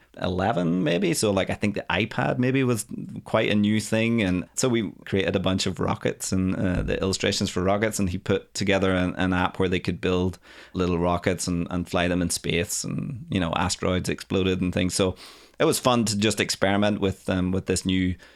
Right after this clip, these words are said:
technology out there. And we put it on the App Store, and it, it got some attention, and, and it was nice to kind of have a little side project that, you know, you could see, okay, there's an audience here for,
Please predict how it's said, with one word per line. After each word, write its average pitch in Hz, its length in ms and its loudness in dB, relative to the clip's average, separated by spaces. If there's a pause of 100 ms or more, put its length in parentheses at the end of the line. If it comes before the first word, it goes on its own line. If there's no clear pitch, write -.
(180)
technology 87 640 0
out 82 180 -2
there. 90 320 -2 (520)
And 117 80 2
we 127 80 2
put 160 140 0
it 107 60 2
on 104 60 2
the 92 140 4
App 101 160 0
Store, 147 320 2
and 98 160 4
it, - 160 0
it 95 420 -4
got - 400 -2
some 90 240 0
attention, 117 600 2
and, 98 180 2
and 92 160 2
it 87 60 2
was 85 280 -2
nice 87 460 -2
to 90 360 2
kind 101 140 -2
of 87 120 0
have 92 180 0
a 90 60 0
little 92 260 0
side 127 320 0
project 127 400 2
that, 92 260 0
you 107 120 2
know, 90 280 0
you 104 120 -2
could 104 180 0
see, 107 380 0 (180)
okay, 131 300 0
there's 95 260 -2
an 92 220 0
audience 104 460 0
here 113 260 0
for, 95 340 -2